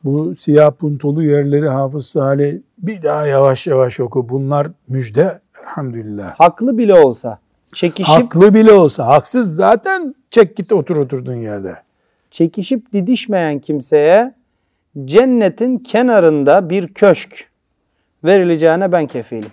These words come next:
Speaker 1: Allahu Ekber. Yani peki... Bu sokakta kavga eden için mi sadece? Eş için geçerli mi bu?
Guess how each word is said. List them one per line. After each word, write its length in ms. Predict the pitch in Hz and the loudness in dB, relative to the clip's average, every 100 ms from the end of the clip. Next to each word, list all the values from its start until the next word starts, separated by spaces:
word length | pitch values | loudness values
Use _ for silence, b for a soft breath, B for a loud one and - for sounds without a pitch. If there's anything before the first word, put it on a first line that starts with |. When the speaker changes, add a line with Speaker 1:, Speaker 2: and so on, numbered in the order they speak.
| - | -8
Speaker 1:
Allahu 600 | 131 117 139 107 180 131 | -6 0 -2 -2 -8 -10
Ekber. 320 | - 196 - - _ _ _ _ _ _ _ _ _ | -12 -20 -20 -20 _ _ _ _ _ _ _ _ _
Yani 500 | 165 135 139 151 147 - | -4 -2 0 -2 -4 -6
peki... 460 | 156 151 185 160 151 _ _ _ _ - | -6 -4 -4 -6 -8 _ _ _ _ -8
Bu 340 | 156 170 180 - | -4 -4 -6 -12
sokakta 580 | - - 202 170 - 240 | -14 -10 -2 -2 -2 -2
kavga 300 | 233 262 202 | 0 0 2
eden 280 | 180 156 147 | 2 2 0
için 220 | 127 147 | -2 -10
mi 100 | 123 | -10
sadece? 500 | 113 131 113 107 98 - _ _ _ _ - | -10 -10 -10 -12 -18 -20 _ _ _ _ -4
Eş 220 | 156 147 | -4 -2
için 200 | 143 156 | -6 -4
geçerli 540 | 165 156 143 165 170 240 | -2 -2 0 0 0 0
mi 140 | 220 | -2
bu? 180 | 139 | -4